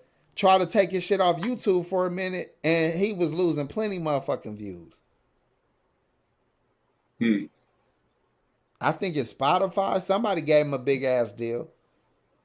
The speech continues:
Speaker 1: but people were so used to watching this shit on YouTube,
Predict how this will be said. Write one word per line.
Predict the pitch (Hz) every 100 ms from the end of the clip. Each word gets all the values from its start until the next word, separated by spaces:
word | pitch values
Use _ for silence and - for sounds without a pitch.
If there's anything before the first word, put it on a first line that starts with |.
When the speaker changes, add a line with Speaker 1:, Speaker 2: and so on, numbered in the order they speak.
| _ _ _ _ -
Speaker 1:
but | 147 139
people | 202 185 170
were | 165
so | 196 175
used | 170 170 175
to |
watching | 165 175 170 170
this | 160 156
shit | 170
on | 156 147
YouTube, | 185 190 170 151 151 -